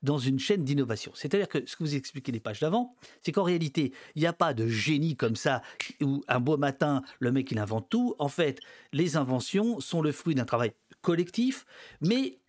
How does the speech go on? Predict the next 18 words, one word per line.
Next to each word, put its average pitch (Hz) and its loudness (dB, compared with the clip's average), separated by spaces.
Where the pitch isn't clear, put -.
on 214 4
nous 190 2
raconte 247 2
que 185 2
non, 165 2
pas 123 2
du 135 0
tout, 220 2
c'est 165 0
le 147 2
génie, 131 2
c'est 135 -2
l'apôtre, 139 -2
c'est - -4
Dieu, 151 0
c'est - -6
Steve, 196 -2
euh, 131 0